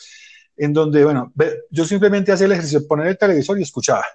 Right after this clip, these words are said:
escuchaba las noticias y decía, bueno, la más importante fue esta, y, y la, y, y, pero la hacían pasar como la, la mínima, ¿no?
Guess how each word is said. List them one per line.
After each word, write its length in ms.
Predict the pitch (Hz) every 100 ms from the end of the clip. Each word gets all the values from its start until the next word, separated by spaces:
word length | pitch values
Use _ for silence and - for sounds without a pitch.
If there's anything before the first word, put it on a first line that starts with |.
| _
escuchaba 560 | - 110 - 143 156 156
las 100 | 135
noticias 480 | 113 127 127 139
y 80 | 135
decía, 200 | 110 110
bueno, 180 | 104 101
la 80 | 113
más 160 | 120
importante 440 | 143 156 143 110 127
fue 140 | 143
esta, 240 | 117 - - _ _ _ _
y, 340 | - 143 143 139
y 20 |
la, 180 | 127 131
y, 220 | 135 131
y, 40 | 123
pero 260 | 151 139
la 100 | 127
hacían 240 | 120 143 135
pasar 300 | 151 175 170
como 260 | 180 175
la, 160 | 139 120 147
la 160 | 135 135
mínima, 320 | 226 202 113
¿no? 160 | 160